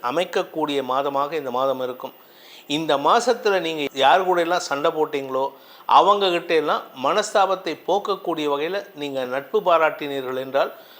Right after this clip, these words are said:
அடுத்து வரக்கூடிய இரண்டு வருஷம் உங்களுக்கு சாதகமான பலன்களை ஏற்படுத்தும். ஏன்னா, சனி ஐந்தாம் இடத்திலிருந்து பயிற்சியாக போறாரு. அந்த ஐந்தாம் இடத்துல இருக்கிற வரைக்கும் சனி கடந்த ரெண்டு வருஷமா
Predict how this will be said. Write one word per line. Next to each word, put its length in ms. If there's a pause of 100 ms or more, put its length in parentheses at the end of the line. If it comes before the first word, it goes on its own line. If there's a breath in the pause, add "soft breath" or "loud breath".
அடுத்து 420
வரக்கூடிய 540
இரண்டு 320
வருஷம் 380
உங்களுக்கு 480
சாதகமான 680
பலன்களை 480
ஏற்படுத்தும். 480
ஏன்னா, 200 (280 loud breath)
சனி 480
ஐந்தாம் 480
இடத்திலிருந்து 600
பயிற்சியாக 540
போறாரு. 460 (300 loud breath)
அந்த 220
ஐந்தாம் 560
இடத்துல 280
இருக்கிற 420
வரைக்கும் 460
சனி 440
கடந்த 340
ரெண்டு 360
வருஷமா 360